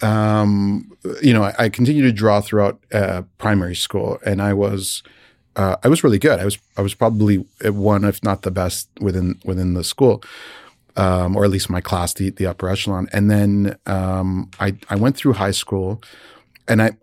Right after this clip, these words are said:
I probably could have been a better student in high school. I think, um,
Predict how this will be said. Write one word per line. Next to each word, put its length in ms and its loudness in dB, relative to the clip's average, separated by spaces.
I 80 -2
probably 520 -2
could 220 0
have 80 2
been 120 0
a 40 -2
better 240 -2
student 340 -6
in 100 -6
high 140 -4
school. 460 -10
I 80 0
think, 440 -2
um, 840 -4